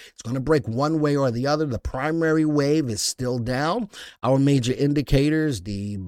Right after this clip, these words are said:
M T I buy to sell ratio and R T, are all still below the value of one. So again, even though it looks like it's trending higher, it is still trending lower from the high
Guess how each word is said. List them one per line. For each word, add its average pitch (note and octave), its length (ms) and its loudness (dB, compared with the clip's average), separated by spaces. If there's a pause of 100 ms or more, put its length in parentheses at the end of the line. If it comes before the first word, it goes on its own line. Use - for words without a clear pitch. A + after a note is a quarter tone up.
(340)
M C3+ 160 -4
T - 220 0
I C3 240 2
buy B2+ 180 0
to C3 80 2
sell C3 260 -2
ratio C3 680 -4
and A#2 440 -6
R C3+ 220 -6
T, C3+ 320 -6
are G#2 160 -2
all C3+ 260 -2
still C#3 320 -6
below A#2+ 460 -4
the C#3+ 100 -2
value B2+ 580 -2
of G#2+ 200 -4
one. D3+ 400 -4 (360)
So D3 260 2
again, C#3 500 4
even E3 420 2
though E3 200 8
it D3 60 4
looks D3+ 240 -2
like C3 200 0
it's G#2+ 160 -6
trending C3 380 -2
higher, C#3+ 420 0
it G2+ 120 -4
is F2+ 100 -10
still C3+ 280 -8
trending C3 440 -6
lower C3+ 640 2
from F3 500 -2
the F#3+ 120 2
high D#3+ 720 0